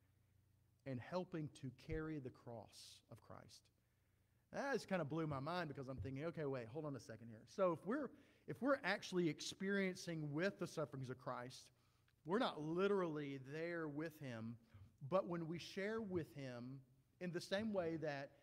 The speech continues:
in Romans chapter twelve, we're told to rejoice with those who rejoice and weep with those who weep. We have a union in the body of Christ. We have a fellowship. We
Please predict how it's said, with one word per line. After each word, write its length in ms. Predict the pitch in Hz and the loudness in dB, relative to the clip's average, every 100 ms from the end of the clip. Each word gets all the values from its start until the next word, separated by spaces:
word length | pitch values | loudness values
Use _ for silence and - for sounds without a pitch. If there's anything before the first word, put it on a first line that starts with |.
| _ _ _ _ - | _ _ _ _ -10
in 80 | 156 | -4
Romans 280 | 151 170 170 | 0 0 2
chapter 260 | 185 170 165 | 0 0 -8
twelve, 540 | - 190 190 160 139 | 2 6 6 4 0
we're 160 | 151 156 | -2 -2
told 320 | 165 160 156 | -2 -2 -2
to 120 | 165 139 | -4 -2
rejoice 440 | 139 120 151 180 | -4 -4 -2 -2
with 120 | 185 175 | -2 -2
those 160 | 170 | -2
who 80 | 165 | -2
rejoice 400 | 147 147 147 139 | -2 -2 -2 -2
and 100 | 123 127 | -8 -4
weep 180 | 156 | -4
with 140 | 156 135 | -4 -2
those 180 | 156 143 | -2 -2
who 100 | 135 | -4
weep. 200 | 131 131 | -4 -6
We 100 | 131 | -4
have 140 | 135 123 | -4 -4
a 60 | |
union 580 | 123 131 151 175 180 180 | -6 -4 -2 0 -2 -2
in 80 | 175 | -4
the 60 | 156 | -2
body 200 | 147 139 | -2 -2
of 80 | |
Christ. 300 | 131 131 131 - - - - | -6 -10 -12 -16 -20 -20 -8
We 100 | 151 | -4
have 140 | 156 135 | -2 -2
a 100 | 123 - - | -6 -8 -2
fellowship. 520 | 175 180 170 139 131 | 2 2 0 -4 -10
We 100 | 135 | -10